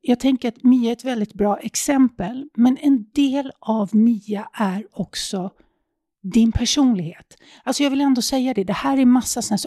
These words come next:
och det här kan alla använda, det de själva är bra på. Men också det här att vara generös med sig själv,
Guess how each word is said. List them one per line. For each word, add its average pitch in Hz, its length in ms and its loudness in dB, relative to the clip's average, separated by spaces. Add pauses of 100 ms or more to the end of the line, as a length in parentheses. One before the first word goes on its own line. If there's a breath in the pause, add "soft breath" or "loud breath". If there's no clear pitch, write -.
och 247 80 -2
det 262 80 -2
här 269 180 -6
kan - 280 -8
alla 220 380 -2
använda, 170 600 -2
det 175 200 -4
de 180 200 -6
själva 185 440 -4
är 185 60 -8
bra 226 260 -2
på. 202 340 -10 (800 soft breath)
Men 226 240 -10
också - 380 -6
det 202 60 -4
här 208 220 -10
att 196 80 -10
vara 170 80 -12
generös 196 840 -10
med 180 160 -2
sig 185 200 -8
själv, - 360 -14